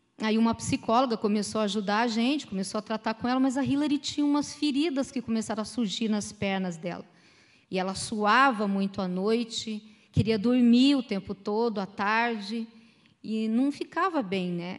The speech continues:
E a gente começou uma jornada. Eu comecei em tudo quanto é tipo de médico, de especialidade que tinha. Fomos na dermatologista, ela disse, "Não, isso é uma alergia, vamos tomar um remedinho, passar uma pomada."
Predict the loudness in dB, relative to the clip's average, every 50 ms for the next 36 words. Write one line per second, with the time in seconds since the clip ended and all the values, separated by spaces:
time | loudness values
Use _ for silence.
0 | -8 -6 -4 -2 -2 0 0 0 0 0 -2 -2 0 0 0 -2 -2 -2 -2 0
1 | 0 0 0 0 -2 -2 -2 -2 -2 -2 0 -2 -2 -2 -4 -4 -2 -2 -2 -2
2 | -2 -2 -2 -2 0 0 0 0 -2 -4 -6 -4 -4 -4 -4 -4 -4 -6 -4 -4
3 | -4 -4 -4 -4 -4 -2 2 2 4 4 4 4 2 0 -2 -6 -8 -8 -6 -6
4 | -6 -8 -8 -6 -4 -4 -4 -2 -4 -4 -4 -4 -2 -2 0 0 0 -2 -4 -6
5 | -6 -6 -6 -4 -2 0 0 0 0 -2 -4 -10 -16 -20 -20 -20 -20 -20 -20 -20
6 | -20 _ _ -6 -2 0 0 0 0 0 0 0 2 2 2 2 2 0 0 0
7 | 2 2 0 0 0 0 0 0 0 -2 -4 -4 -2 -2 -2 -2 -4 -6 -4 -2
8 | 0 0 0 0 0 0 -2 -4 -4 -2 0 0 2 2 4 4 4 2 2 0
9 | 0 -2 0 0 0 0 0 0 0 0 0 -2 -2 -4 -8 -14 -16 -8 -4 -2
10 | 0 2 2 2 2 2 2 0 0 0 -2 -2 -2 -2 0 0 0 0 0 -4
11 | -6 -6 -4 -4 -4 -4 -4 -4 -6 -4 -2 0 0 2 2 0 0 -2 -2 -4
12 | -4